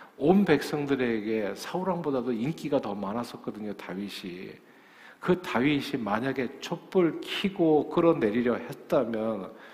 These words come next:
어쩌면 그 혁명은 너무나 쉽게 성공했을 겁니다. 예, 그런 걸 이 시대는 촛불 혁명이라고 얘기하죠.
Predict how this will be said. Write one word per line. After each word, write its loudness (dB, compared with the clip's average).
어쩌면 0
그 0
혁명은 -4
너무나 0
쉽게 -6
성공했을 -8
겁니다. -4
예, -14
그런 -2
걸 0
이 0
시대는 -4
촛불 -8
혁명이라고 -6
얘기하죠. -8